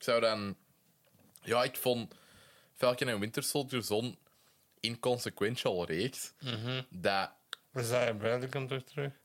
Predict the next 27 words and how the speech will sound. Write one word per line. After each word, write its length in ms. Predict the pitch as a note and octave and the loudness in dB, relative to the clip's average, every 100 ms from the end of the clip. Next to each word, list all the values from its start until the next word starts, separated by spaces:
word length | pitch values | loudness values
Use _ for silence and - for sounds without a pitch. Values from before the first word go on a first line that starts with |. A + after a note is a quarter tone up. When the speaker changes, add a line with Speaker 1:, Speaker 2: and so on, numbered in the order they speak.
| _ _ | _ _
Speaker 1:
Dat 220 | - F#2+ | -2 -2
is 60 | F#2+ | -2
ook 120 | E2 | -8
tof. 280 | - E2 - | -2 -2 0
Allee, 220 | - C#3 D#3+ | 0 2 2
ik, 80 | - | -2
ik 220 | G#2+ G#2+ | -12 -12
vind 180 | - B2 | -6 0
dat 140 | A#2 | 2
daar 140 | A#2+ A2 | 4 4
wel 180 | G2 | 4
toffe 220 | F#2 G#2+ F2 | 2 -6 -4
personages 520 | G2 - E2+ E2+ B2+ | -6 -2 0 0 0
in 100 | D3 | -2
worden 180 | A#2+ G2 | -2 -2
geïntroduceerd 760 | F#2 - F2+ F2+ - F2+ - | -6 -6 -8 -6 -4 -4 -4
en 120 | F#2+ | -8
zo, 120 | G2 F#2 | -4 0
maar 220 | F2+ D#2+ - _ _ _ _ _ _ _ _ - | 0 0 -6 _ _ _ _ _ _ _ _ -4
ja, 320 | E2+ F2 F#2 | 0 2 2
I 40 | |
don't 120 | G2+ F2 | 0 0
know. 220 | E2 E2+ | 2 2
Allee, 400 | F2+ G2+ F#2 E2+ - - - - _ _ _ _ - - | 2 2 0 -4 -14 -20 -20 -20 _ _ _ _ -20 -12
ik 240 | A#2+ A#2+ | -10 -4
weet 220 | A#2+ C3 | -2 -2
niet 400 | C3 B2+ A#2+ A2+ | 0 2 2 0